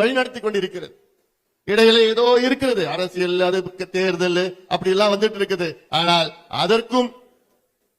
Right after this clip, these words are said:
இதற்கும் வேறு வித்தியாசம், அதெல்லாம் வேற, அதெல்லாம் வேற. அதெல்லாம் அதுவும் மாறிட்டு வருது, அதெல்லாம் மாற்றங்கள்லாம் வந்து கொண்டு இருக்கிறது. இன்னைக்கு தமிழ்நாடும், தமிழ்நாட்டில் ஒரு மாற்றம் வர வேண்டும், தமிழ்நாட்டில் ஒரு மாற்றம் வர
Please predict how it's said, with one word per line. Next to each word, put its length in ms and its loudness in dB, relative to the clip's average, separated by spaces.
இதற்கும் 400 -2
வேறு 240 -2
வித்தியாசம், 460 -6
அதெல்லாம் 300 -2
வேற, 120 0
அதெல்லாம் 300 -14
வேற. 100 -20
அதெல்லாம் 240 -2
அதுவும் 260 -2
மாறிட்டு 340 2
வருது, 240 -6
அதெல்லாம் 220 -18
மாற்றங்கள்லாம் 600 2
வந்து 160 2
கொண்டு 180 0
இருக்கிறது. 340 -6
இன்னைக்கு 260 -6
தமிழ்நாடும், 560 2
தமிழ்நாட்டில் 520 2
ஒரு 160 4
மாற்றம் 320 0
வர 180 2
வேண்டும், 280 -2
தமிழ்நாட்டில் 500 2
ஒரு 120 2
மாற்றம் 320 -4
வர 100 0